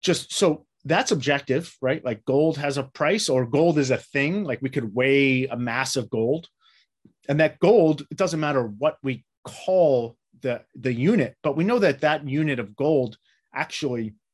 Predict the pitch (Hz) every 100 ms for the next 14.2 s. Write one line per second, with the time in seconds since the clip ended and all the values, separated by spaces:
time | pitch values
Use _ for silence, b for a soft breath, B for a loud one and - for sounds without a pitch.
0 | _ _ _ _ - 143 160 165 135 151
1 | 131 131 - - _ - - 190 151 135
2 | 127 95 - 135 - 156 123 135 135 113
3 | 135 127 - - 113 151 - - 87 _
4 | _ - 151 214 143 131 160 160 190 143
5 | 127 143 - 127 - - 147 151 90 82
6 | 104 - 160 190 139 131 131 127 120 139
7 | 131 131 B B - 165 127 113 117 240
8 | 143 127 135 135 110 b b - 156 -
9 | 143 139 131 139 113 120 190 175 123 120
10 | 135 131 175 135 - 175 165 143 131 b
11 | b _ _ 131 123 143 151 143 - -
12 | 170 147 131 - 120 101 _ _ _ 202
13 | 170 - 196 143 123 - _ _ 127 120
14 | 156 156